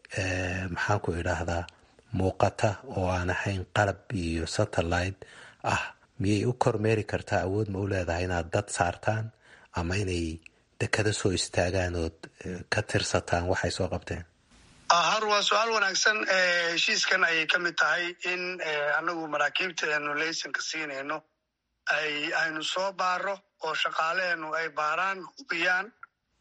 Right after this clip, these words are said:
Speaker 2: eh, si physically ah iyagu ay, ay dul tagaan, ay soo hubiyaan. Eh, markay baxayaan ay hubiyaan, mar kale kontrolaan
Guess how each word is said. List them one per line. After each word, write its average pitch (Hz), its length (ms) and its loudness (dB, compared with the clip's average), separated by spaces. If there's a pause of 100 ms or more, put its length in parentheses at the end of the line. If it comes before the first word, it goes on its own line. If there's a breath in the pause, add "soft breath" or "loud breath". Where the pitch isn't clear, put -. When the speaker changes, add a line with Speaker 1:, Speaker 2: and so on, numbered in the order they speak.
(140)
Speaker 2:
eh, 156 440 4
si 190 180 -2
physically 180 640 -2
ah 139 120 0
iyagu 170 340 -4
ay, 147 120 -4 (240)
ay 147 140 -6
dul 170 240 -8
tagaan, 151 400 0
ay 147 80 -4
soo 160 240 -4
hubiyaan. 151 440 -2 (560 loud breath)
Eh, 175 720 -2
markay 196 400 -2
baxayaan 180 580 0
ay 151 160 -2
hubiyaan, 160 500 -2
mar 170 260 -6
kale 160 220 -2
kontrolaan 165 680 -2